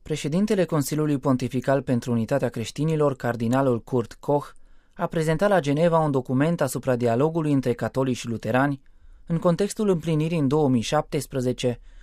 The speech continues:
a cinci sute de ani de la Reforma Protestantă.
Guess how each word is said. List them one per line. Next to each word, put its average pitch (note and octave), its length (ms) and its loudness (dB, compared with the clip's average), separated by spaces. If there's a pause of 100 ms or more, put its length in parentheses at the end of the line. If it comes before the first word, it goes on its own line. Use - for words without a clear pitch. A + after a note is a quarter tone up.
(100)
a E3+ 100 -4
cinci G3+ 220 -2
sute F3+ 260 0
de D3 100 2
ani D3 180 6
de C#3+ 80 2
la C3+ 120 6
Reforma A2+ 480 0
Protestantă. A2+ 840 -2